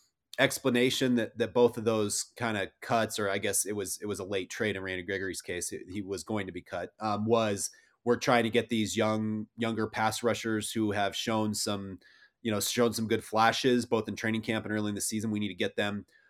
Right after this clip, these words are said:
more playing time. And I think to a degree that that's true, but I, I think there very clearly was a, "Hey, this is four weeks in. You're not giving me what I want." I'm, I'm setting a pretty clear expectation as to, to what's gonna, what's gonna fly here and what's not. And,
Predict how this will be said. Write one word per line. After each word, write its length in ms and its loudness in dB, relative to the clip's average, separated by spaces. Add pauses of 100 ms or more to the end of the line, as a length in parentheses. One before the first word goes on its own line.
(140)
more 180 6
playing 380 2
time. 220 2
And 80 6
I 40 10
think 280 0
to 140 0
a 60 0
degree 400 0
that 320 0
that's 300 0
true, 360 2
but 160 0
I, 240 2
I 80 -2
think 220 -4
there 140 0
very 320 2
clearly 400 0
was 500 0
a, 300 -2 (340)
"Hey, 140 2
this 180 0
is 120 -6
four 260 6
weeks 280 0
in. 400 0
You're 180 0
not 180 2
giving 80 -4
me 100 0
what 160 0
I 60 -2
want." 420 -2
I'm, 180 -6
I'm 120 -6
setting 240 -2
a 20 -8
pretty 240 -4
clear 500 -2
expectation 920 -4 (300)
as 220 -2
to, 280 -2
to 140 -2
what's 320 0
gonna, 320 -2
what's 300 0
gonna 160 0
fly 320 4
here 180 4
and 120 0
what's 220 -2
not. 420 -2
And, 300 -2